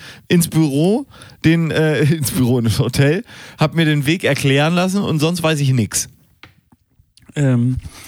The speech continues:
Speaker 2: Christiania ist so eine, äh, Hippie-Kommune,
Speaker 1: Mhm.
Speaker 2: so ein Freistaat innerhalb Kopenhagens.
Speaker 1: Haben die auch
Speaker 2: Ähm,
Speaker 1: eigene Ausweise und glauben nicht an den Rechtsstaat, oder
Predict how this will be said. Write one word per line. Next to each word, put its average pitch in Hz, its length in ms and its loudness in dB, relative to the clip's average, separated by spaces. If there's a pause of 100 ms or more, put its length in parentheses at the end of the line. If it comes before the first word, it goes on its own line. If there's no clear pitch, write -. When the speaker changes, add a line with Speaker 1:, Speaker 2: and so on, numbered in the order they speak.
(180)
Speaker 2:
Christiania 127 540 0
ist 123 120 -2
so 135 100 2
eine, 123 540 2
äh, 120 220 4
Hippie-Kommune, 135 800 0 (520)
Speaker 1:
Mhm. 107 260 2 (160)
Speaker 2:
so 139 80 0
ein 117 80 0
Freistaat 123 680 -2
innerhalb 120 680 -4
Kopenhagens. 120 800 -4 (500)
Speaker 1:
Haben 131 140 0
die 139 100 2
auch 117 160 -2
Speaker 2:
Ähm, 120 60 2
Speaker 1:
eigene 127 480 0
Ausweise 151 500 -2
und 139 100 -2
glauben 131 260 0
nicht 131 180 -2
an 117 160 0
den 113 60 0
Rechtsstaat, 170 580 -2
oder 131 360 0